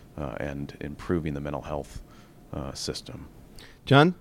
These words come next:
Speaker 2: thank you very much for joining me. I appreciate your perspective and the work you're doing here with the Downtown Seattle Association.
Speaker 1: Thanks for the opportunity.
Speaker 2: That is all for today's episode of Seattle Growth Podcast. I'm Jeff Schulman, and I encourage you to have your voice be heard on this issue. You could find the contact information for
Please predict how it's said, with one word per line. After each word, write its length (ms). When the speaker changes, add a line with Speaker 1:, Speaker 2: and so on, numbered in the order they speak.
Speaker 2:
thank 160
you 60
very 140
much 180
for 80
joining 220
me. 80
I 40
appreciate 380
your 100
perspective 440
and 100
the 60
work 160
you're 80
doing 180
here 100
with 120
the 60
Downtown 440
Seattle 300
Association. 580
Speaker 1:
Thanks 180
for 100
the 80
opportunity. 540
Speaker 2:
That 200
is 120
all 160
for 160
today's 380
episode 480
of 80
Seattle 320
Growth 240
Podcast. 580
I'm 160
Jeff 220
Schulman, 420
and 100
I 60
encourage 580
you 140
to 140
have 200
your 120
voice 300
be 120
heard 320
on 140
this 180
issue. 360
You 140
could 140
find 280
the 40
contact 560
information 560
for 180